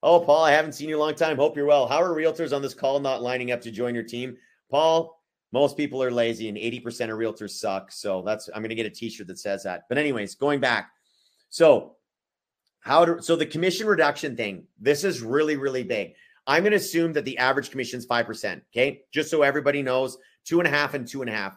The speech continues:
I know that's, it's different in most places, but for argument's sake, I'm gonna be doing this, okay? So here's the thing. You go in and Mister and Missus Seller or Mister Seller or Mister and Missus Seller now or Mister and Mister Seller or Missus and Missus,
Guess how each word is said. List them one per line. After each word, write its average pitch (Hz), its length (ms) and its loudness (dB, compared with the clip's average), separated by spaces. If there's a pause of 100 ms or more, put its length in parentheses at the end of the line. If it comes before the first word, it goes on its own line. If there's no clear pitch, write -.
(140)
I 127 80 -2
know 143 140 0
that's, 165 240 -4
it's 139 160 -8
different 165 320 0
in 147 40 -8
most 147 220 -2
places, 139 380 -6 (280)
but 139 140 2
for 143 120 4
argument's 151 420 0
sake, 156 320 0 (160)
I'm 139 160 0
gonna 139 120 -2
be 135 100 -4
doing 120 240 -4
this, 92 260 -12
okay? 143 300 -2 (180)
So 139 160 -4
here's 170 180 0
the 151 80 -6
thing. 104 260 -4 (1300)
You 180 140 -2
go 180 280 8
in 107 260 0 (640)
and 135 380 2
Mister 165 280 0
and 170 80 -2
Missus 165 320 -4
Seller 135 300 2
or 123 60 -2
Mister 123 300 -6
Seller 135 440 -2
or 110 40 -4
Mister 139 320 -4
and 127 100 -4
Missus 127 380 -6
Seller 120 320 0
now 117 260 -2
or 110 120 -4
Mister 131 300 -4
and 127 100 -4
Mister 131 300 -6
Seller 131 400 -4
or 110 60 -4
Missus 131 360 -6
and 123 100 -8
Missus, 123 340 -6